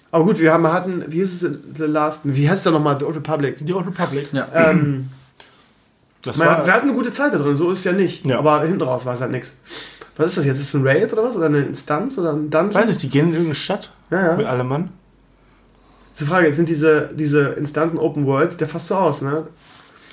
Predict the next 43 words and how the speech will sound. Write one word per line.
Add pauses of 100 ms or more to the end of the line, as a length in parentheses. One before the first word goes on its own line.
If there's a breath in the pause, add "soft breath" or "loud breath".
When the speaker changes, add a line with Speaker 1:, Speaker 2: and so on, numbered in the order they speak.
(380 loud breath)
Speaker 2:
Sieht
aus,
als
ob
sie
irgendwie
einen
raiden,
weil,
guck
Speaker 1:
Ach,
Speaker 2:
mal,
Speaker 1:
guck
mal,
Speaker 2:
die,
Speaker 1:
auch
diese
mit
Kochen
und
Speaker 2:
die
haben
ja
Speaker 1:
Trails
Speaker 2:
alle
nix
dabei.
Das
sind
ja
anscheinend
Neuankömmlinge
und
die
gehen
in
eine
Stadt
von
irgendjemandem,
der
da
wohnt.